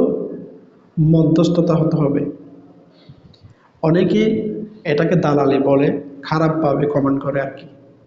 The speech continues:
এ বিষয়ে। যদি আপনি সৎ উদ্দেশ্য নিয়ে দুই পক্ষকে আপনি যে একটা কমিশন নেবেন, এটা যদি কি বোঝাতে পারেন,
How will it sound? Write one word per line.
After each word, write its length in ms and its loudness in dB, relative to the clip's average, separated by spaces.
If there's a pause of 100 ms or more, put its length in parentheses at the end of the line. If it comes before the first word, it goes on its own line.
(120)
এ 80 -2
বিষয়ে। 500 -4 (640)
যদি 220 2
আপনি 600 2
সৎ 320 2
উদ্দেশ্য 460 2
নিয়ে 400 6 (800)
দুই 300 4
পক্ষকে 720 2
আপনি 600 2 (640)
যে 160 0
একটা 260 2
কমিশন 420 2
নেবেন, 480 4
এটা 160 2
যদি 220 0
কি 100 0
বোঝাতে 380 2
পারেন, 340 0